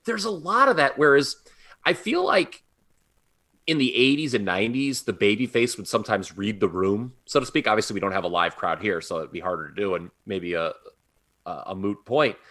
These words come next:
But they would just kinda, like, do a brief comeback to try to get the crowd back with them. I just feel like these long heat segments of the babyface, sometimes I get bored.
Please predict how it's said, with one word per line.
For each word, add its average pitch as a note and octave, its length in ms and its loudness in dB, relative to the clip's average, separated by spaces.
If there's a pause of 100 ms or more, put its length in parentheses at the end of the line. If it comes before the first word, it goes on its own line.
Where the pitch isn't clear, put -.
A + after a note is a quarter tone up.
(160)
But - 160 0 (340)
they G3 80 8
would G#3 120 8
just F#3+ 140 -2
kinda, A#3 140 2
like, E3 160 4 (220)
do C#3 220 6
a B2 60 6
brief G#2 480 -6
comeback F3 560 4
to - 40 -10
try A#2+ 200 4
to A#2+ 60 2
get B2+ 140 0
the A#2+ 60 -4
crowd A#2 280 6
back A2+ 240 2
with A2 140 2
them. F3+ 220 -2 (280)
I A3 80 2
just D4+ 200 -2
feel D#4+ 100 2
like A3 160 6
these A#2+ 160 -4
long A2+ 800 4
heat B2 340 -10
segments G#2+ 320 0
of G2 100 -10
the E2+ 60 -2
babyface, B2 320 -2
sometimes F3+ 340 2
I B3 120 2
get A#3+ 200 -2
bored. D4 440 2